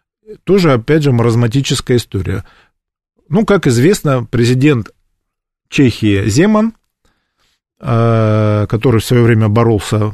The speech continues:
против, э, коммунизма и был одним из героев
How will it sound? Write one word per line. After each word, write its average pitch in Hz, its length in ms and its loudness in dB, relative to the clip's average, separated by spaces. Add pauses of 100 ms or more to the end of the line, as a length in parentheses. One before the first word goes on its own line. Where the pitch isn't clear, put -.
(100)
против, 110 500 -2
э, 98 720 -2
коммунизма 175 760 0
и 117 100 -2
был 113 260 2
одним 110 300 0
из 101 100 -2
героев 107 520 0